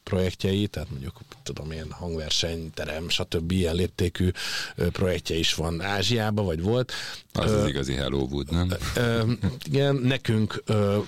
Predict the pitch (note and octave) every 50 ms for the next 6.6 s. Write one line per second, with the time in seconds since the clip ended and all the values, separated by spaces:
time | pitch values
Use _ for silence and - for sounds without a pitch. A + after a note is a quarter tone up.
0 | - - - - - - G#2+ G2 G2+ A2 A2+ A2 G#2 G2+ - - F2+ F#2+ F#2+ -
1 | - G#2 G2 G2 G2 G2 G2 F#2 F#2+ G#2 G#2 F#2+ - - A#2 A2 G2+ G2+ F#2+ F2+
2 | F#2 F#2 F2+ F#2+ G#2+ G#2 G2 - - A2 G2 F#2 E2 F2+ F2 F2 F2 E2 - A#2+
3 | A2+ G#2 F#2+ G2 F#2+ F2+ - G2 F#2 F#2 F#2 F#2 F2 E2+ F#2+ F2+ F2+ F2+ F2+ F2
4 | F2 F#2 F2+ F#2 F2+ E2+ - F2 E2+ - - A2 G#2 G2 F#2+ - - G2 - -
5 | F#2+ F2 F2 - - - F2+ F2 F2 F2+ - - F2 F2 E2+ - - - - -
6 | - - - - - C2+ E2 E2 D#2 D#2 D#2+ E2